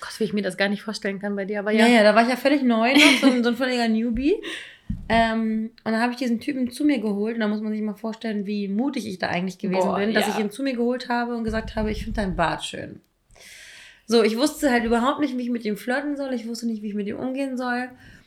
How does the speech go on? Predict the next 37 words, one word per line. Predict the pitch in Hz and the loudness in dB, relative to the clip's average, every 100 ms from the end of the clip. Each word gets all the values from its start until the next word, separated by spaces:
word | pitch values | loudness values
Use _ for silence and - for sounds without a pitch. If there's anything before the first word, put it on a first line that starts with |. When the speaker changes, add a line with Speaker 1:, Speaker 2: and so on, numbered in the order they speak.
| _ _ - - | _ _ -12 0
Speaker 2:
Und, | 214 220 220 - | 2 4 2 -2
ähm, | 208 202 208 208 | -2 0 2 0
jeder | 233 247 | 2 0
um | 226 | 0
mich | 202 220 | -2 -2
herum | 208 233 208 | 0 0 2
wusste, | 240 240 - 233 226 - | 0 -2 -2 0 0 -2
ich | - - | -8 -6
krieg | 233 202 | -4 -4
weiche | 208 196 196 | -2 -4 -6
Knie, | - 269 294 | -2 0 2
wenn | 285 | 2
ich | 269 | -2
ihn | 277 254 | -6 -6
sehe. | 269 262 262 | -6 -6 -6
Ich | 233 | -6
habe | 190 | -4
ihn | 202 | -2
angehämmelt, | 226 240 240 233 240 | 0 0 2 2 0
ich | 220 | 0
habe | 220 | -2
auf | 208 220 | -4 -4
ihn | 208 | -2
irgendwas | 208 202 202 | -2 -4 -8
projiziert. | 214 202 196 - 247 247 | -4 -4 -4 -2 -2 -2
Er | 196 | -2
war | 196 202 | -2 -4
unglaublich | 190 185 - - | -4 -8 -10 -4
schön, | 240 233 | 0 2
er | 208 190 | 0 0
war | 190 | -2
einfach | - 208 208 | -2 -4 -2
mein | 185 180 | -6 -4
Traummann, | 220 220 208 196 | -4 -2 0 -2
mit | 185 | 0
dem | 202 208 | 0 0
ich | 202 | -2